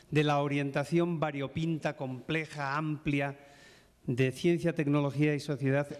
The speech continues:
en otra serie de áreas que ahora vamos a ver. El artículo es uno de los artículos, se podrían aludir a algunos más, pero el título es suficientemente sugestivo, Más allá de C T S.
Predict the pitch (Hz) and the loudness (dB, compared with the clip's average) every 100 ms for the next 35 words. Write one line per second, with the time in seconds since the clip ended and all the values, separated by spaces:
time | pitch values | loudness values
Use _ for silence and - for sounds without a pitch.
0 | - 151 175 180 175 - 165 156 156 160 | -4 0 0 0 -4 -2 -2 0 0 0
1 | 160 - 143 139 135 123 120 - 113 - | -2 -2 -2 2 2 2 -2 -6 -12 -18
2 | - _ - - - - - _ - 143 | -20 _ -20 -20 -20 -20 -20 _ 0 4
3 | 139 143 180 - 170 165 165 175 - - | 4 2 -4 0 4 4 2 -2 -12 -20
4 | _ - 208 - 185 156 135 123 120 120 | _ -2 -2 0 -2 0 0 0 -2 -2
5 | 175 156 151 151 127 131 131 123 123 123 | -2 0 -2 -2 0 0 0 0 2 0
6 | 120 120 120 113 143 147 139 - - - | 0 0 0 2 2 0 -6 -14 -20 -10
7 | - 139 135 123 185 175 170 160 160 165 | -2 0 0 0 0 2 2 2 0 -2
8 | 135 131 143 139 143 151 143 151 147 127 | 0 2 0 0 0 0 0 -4 -4 -4
9 | 123 - - 113 104 110 - - - - | -6 -8 -8 -8 -8 -10 -16 -20 -18 -4
10 | 156 202 190 170 151 160 151 135 - 139 | 2 2 2 -2 -2 0 0 -2 -2 -4
11 | - 110 98 - | -2 -6 -8 -12